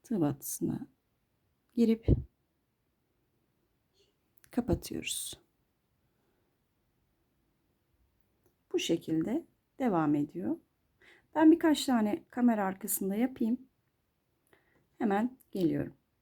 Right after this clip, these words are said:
Evet, ben örümceklerimi tamamladım. Şimdi üst kısmının yapılışına başlayalım.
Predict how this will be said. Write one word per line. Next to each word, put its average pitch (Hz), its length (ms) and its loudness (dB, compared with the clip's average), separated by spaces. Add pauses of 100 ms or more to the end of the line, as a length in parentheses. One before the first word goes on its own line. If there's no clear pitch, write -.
(1080)
Evet, 247 440 2
ben 247 380 4 (200)
örümceklerimi 190 920 0
tamamladım. 214 800 0 (1600)
Şimdi - 680 -2 (560)
üst 262 240 -6
kısmının 214 680 -4
yapılışına 233 640 -4
başlayalım. - 580 -4